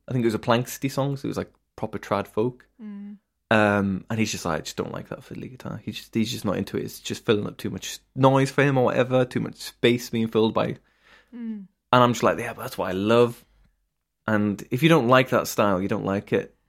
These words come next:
Speaker 1: So
Speaker 2: Yeah.
Speaker 1: he's like, "Well, this would be a much nicer song if he was just kinda strumming on guitar," which obviously defeats the point of the song.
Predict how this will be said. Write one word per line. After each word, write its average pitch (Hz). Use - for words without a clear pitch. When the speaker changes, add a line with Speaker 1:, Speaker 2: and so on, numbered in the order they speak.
Speaker 1:
So 113
Speaker 2:
Yeah. 107
Speaker 1:
he's 170
like, 123
"Well, 131
this 135
would 135
be 123
a 110
much 113
nicer 110
song 101
if 110
he 104
was 101
just -
kinda 92
strumming 101
on 101
guitar," 101
which 120
obviously 127
defeats 104
the 107
point 98
of 95
the 98
song. 98